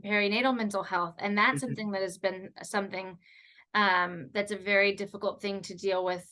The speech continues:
Speaker 1: you know, pregnancy loss, um, the stress of trying to conceive and infertility, the, the death of a dream there, where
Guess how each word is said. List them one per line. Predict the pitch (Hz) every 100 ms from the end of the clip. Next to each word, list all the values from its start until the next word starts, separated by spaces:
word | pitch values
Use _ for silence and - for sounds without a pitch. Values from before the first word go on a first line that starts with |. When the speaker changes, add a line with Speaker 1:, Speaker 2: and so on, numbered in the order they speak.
| -
Speaker 1:
you | 185
know, | 175 170 - -
pregnancy | 240 233 233 226 190 - 208
loss, | 202 196 196 190 190 - - - _ _ _ _
um, | 190 175 165 165 170 170 - _
the | 208 208
stress | - 220 214
of | 220
trying | 202 214 202
to | 208
conceive | 202 190 202 202
and | 185
infertility, | 185 180 175 208 208 208 208 208
the, | 196 185 180
the | 190
death | 180 180 196
of |
a | 180
dream | 180 185 180 180
there, | 185 185 190 202 202
where | 190 180 175 175